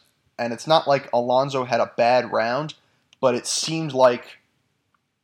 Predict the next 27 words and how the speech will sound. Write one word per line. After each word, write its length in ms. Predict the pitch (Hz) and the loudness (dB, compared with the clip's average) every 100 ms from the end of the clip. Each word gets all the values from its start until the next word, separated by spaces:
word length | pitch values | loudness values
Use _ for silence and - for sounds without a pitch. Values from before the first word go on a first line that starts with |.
| _ | _
it 60 | 139 | -6
was 160 | 135 - | -6 -4
just 220 | 175 - | -4 -4
the 80 | 143 | 0
amount 240 | 139 135 | 2 2
of 100 | - | -2
pacing 480 | 139 127 - 123 - | -6 -4 -6 -8 -6
and, 200 | 113 - | -8 -6
and 120 | 120 | -8
the 60 | 117 | -2
fact 220 | - 135 | 0 0
that 100 | 127 | -2
he 60 | 113 | -10
could 240 | - 165 | -8 -6
hit 140 | 131 117 | -4 -2
a 40 | |
line 220 | 113 117 | -2 -2
drive 240 | 113 104 - | -2 -4 -4
home 240 | 110 107 | -6 -6
run 340 | 110 110 110 - _ _ _ _ _ _ _ _ _ _ _ | -6 -6 -8 -16 _ _ _ _ _ _ _ _ _ _ _
so 480 | - - - 156 131 | -4 -2 4 4 4
often. 560 | - 127 123 - 113 117 | 6 6 6 2 -4 2
That's 300 | 127 131 - | 2 2 0
what 360 | 123 113 - _ - | 2 2 -2 _ -10
really 260 | 131 139 127 | -6 -4 -6
slowed 480 | - 135 131 127 110 | -8 -2 -2 -2 -2
down 440 | 123 117 110 | 0 0 -4